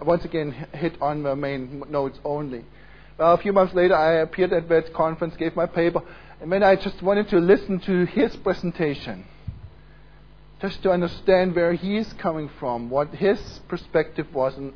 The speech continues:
nanotechnology, right? I was thinking it's a religion, and that was confirmed. Now I wanted to listen to him, to see if his Christian, his Chris-, his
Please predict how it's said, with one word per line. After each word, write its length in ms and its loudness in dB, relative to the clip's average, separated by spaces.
nanotechnology, 800 -6
right? 220 -2
I 140 4
was 160 6
thinking 280 -2
it's 180 -2
a 60 0
religion, 560 0
and 100 -8
that 140 0
was 180 0
confirmed. 580 -4
Now 160 2
I 120 6
wanted 220 4
to 60 -2
listen 280 0
to 120 -6
him, 420 -2
to 80 -14
see 180 6
if 240 -2
his 200 -2
Christian, 540 -4
his 140 -6
Chris-, 300 0
his 240 4